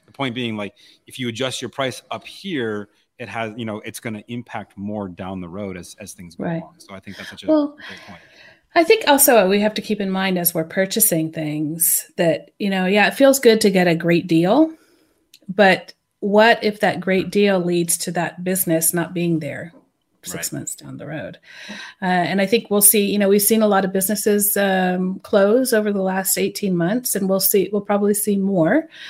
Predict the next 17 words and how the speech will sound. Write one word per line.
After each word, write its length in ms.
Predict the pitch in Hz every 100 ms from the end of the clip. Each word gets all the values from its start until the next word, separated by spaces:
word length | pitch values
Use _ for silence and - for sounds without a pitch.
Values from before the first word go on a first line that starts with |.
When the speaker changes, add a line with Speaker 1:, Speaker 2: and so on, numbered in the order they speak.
| - - 196
Speaker 2:
Um, 340 | 190 185 156
it's 240 | 185 185
been 220 | 180 208 208
a 60 |
difficult 440 | 185 190 185 185 -
time 240 | 170 170
for 180 | 170 175
all. 320 | 190 170 170
So 380 | - 214 202 202 - - -
how 140 | - 226
can 240 | 254 247
we 160 | 220 202
do 260 | 180 214
it 260 | 220 208 - -
and, 580 | 202 185 185 180 175 -
you 100 | 196
know, 300 | 180 175 170